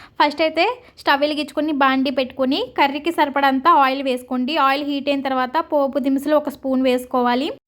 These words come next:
అలాగే ఒక కప్పు ఉల్లిపాయలు, రెండు మూడు పచ్చిమిరపకాయలు, ఒక రెమ్మ కరివేపాకు, తగినంత పసుపు వేసుకొని ఉల్లిపాయలు బ్రౌన్ కలర్ వచ్చేంత వరకు బాగా ఫ్రై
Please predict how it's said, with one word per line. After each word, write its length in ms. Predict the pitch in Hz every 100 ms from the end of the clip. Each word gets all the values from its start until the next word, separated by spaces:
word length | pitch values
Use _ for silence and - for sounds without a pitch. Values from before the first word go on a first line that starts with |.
| -
అలాగే 240 | 285 285 339
ఒక 160 | 330 330
కప్పు 240 | 277 - 311
ఉల్లిపాయలు, 380 | 294 294 294 330 349
రెండు 120 | 311 302
మూడు 100 | 294
పచ్చిమిరపకాయలు, 720 | 262 277 285 277 294 277 294 381 330
ఒక 80 | 302 277
రెమ్మ 140 | 269 285
కరివేపాకు, 500 | 269 269 269 269 269 370 311
తగినంత 340 | 277 277 269 262 262
పసుపు 260 | 247 294 277
వేసుకొని 420 | 269 269 262 269 480 - - - 294
ఉల్లిపాయలు 460 | 320 339 330 311 339 330
బ్రౌన్ 300 | 285 302 320
కలర్ 200 | 311 302
వచ్చేంత 260 | 311 285 269
వరకు 200 | 262 320 349
బాగా 220 | 285 262 294
ఫ్రై 160 | 294 254